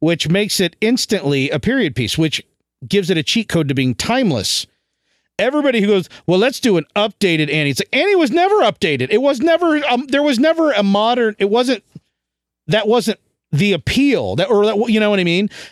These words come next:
So by doing, "Let's do the modern version," it's like, all right, there you go. There's your second in time where that was relevant,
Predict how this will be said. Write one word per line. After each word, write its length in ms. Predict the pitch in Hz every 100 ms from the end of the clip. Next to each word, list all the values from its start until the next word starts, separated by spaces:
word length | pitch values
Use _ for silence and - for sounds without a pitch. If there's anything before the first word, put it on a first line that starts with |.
| -
So 300 | - 233 202
by 240 | 156 208
doing, 240 | 202 233 190
"Let's 160 | 226
do 80 | 269
the 60 | 185
modern 260 | 214 277
version," 160 | 180 160
it's 80 | 156
like, 160 | 160
all 100 | 170
right, 320 | 247 254 160 -
there 160 | 147 214
you 80 | 226
go. 280 | 196 135 - - _ _
There's 400 | 107 180 208 156
your 140 | 185
second 540 | 147 - 185 180 196 170
in 120 | 151
time 280 | 165 147 135
where 100 | 120
that 140 | 120
was 140 | 110
relevant, 480 | 92 104 92 76 -